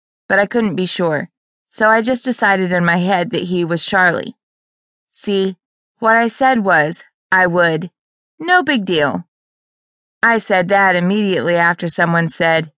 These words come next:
"Girls wouldn't really do that." He was talking about porn videos, specifically videos where girls took on a bunch of men at once. We were in a dorm room,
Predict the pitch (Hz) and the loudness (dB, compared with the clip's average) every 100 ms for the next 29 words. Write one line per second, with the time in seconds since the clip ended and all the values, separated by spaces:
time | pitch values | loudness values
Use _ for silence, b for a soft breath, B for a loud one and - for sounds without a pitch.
0 | _ _ - 311 254 170 170 156 123 160 | _ _ -4 0 0 0 -2 -2 -2 0
1 | 165 151 160 156 160 160 170 - _ _ | 0 -2 -4 -2 0 0 0 -4 _ _
2 | _ _ _ _ - 269 269 269 269 262 | _ _ _ _ -4 -2 -2 0 0 0
3 | 269 220 196 - - 180 175 165 160 156 | 0 2 0 0 -2 0 0 0 0 0
4 | 151 - - _ - 233 226 269 269 240 | 0 -4 -16 _ -6 -4 -2 -2 -2 -2
5 | 208 185 180 175 175 180 180 175 180 170 | -2 -2 0 0 0 -2 -4 0 -2 -2
6 | - 170 170 165 160 156 156 165 160 156 | -4 0 0 2 0 -2 -2 -4 -2 -2
7 | 135 160 143 - - _ _ _ _ _ | 0 0 -2 -8 -20 _ _ _ _ _
8 | _ _ - 269 302 285 247 226 196 196 | _ _ -6 0 0 2 2 0 0 0
9 | 185 175 165 156 | 2 2 0 -2